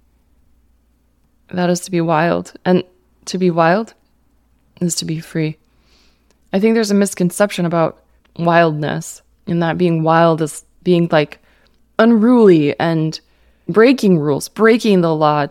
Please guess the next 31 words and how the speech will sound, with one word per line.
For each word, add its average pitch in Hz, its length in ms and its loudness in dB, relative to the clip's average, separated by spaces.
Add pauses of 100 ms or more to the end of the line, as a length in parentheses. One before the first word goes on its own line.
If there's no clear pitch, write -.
doing 226 360 2
things 156 360 -4
that 170 100 -2
are 165 80 2
destructive. 160 840 -4
And 170 140 -2
that's - 400 -4 (300)
not 175 360 -2 (340)
the 156 60 -10
case. - 540 -12 (120)
That's - 340 -10
not 180 280 -2
wild. 165 600 -2 (560)
To - 100 -4
be 185 140 0
wild 180 500 2
is 170 160 -8
to 160 100 -8
truly 170 360 -4
be 156 100 -8
free 156 240 -8
within 156 340 -8
oneself, 151 540 -8
so 160 160 -6
that 156 240 -10 (460)
whatever 180 720 2 (240)
moves 180 580 2
me 147 380 -8 (840)
is 165 200 -2
me. 170 280 -2 (960)
Whatever 175 640 0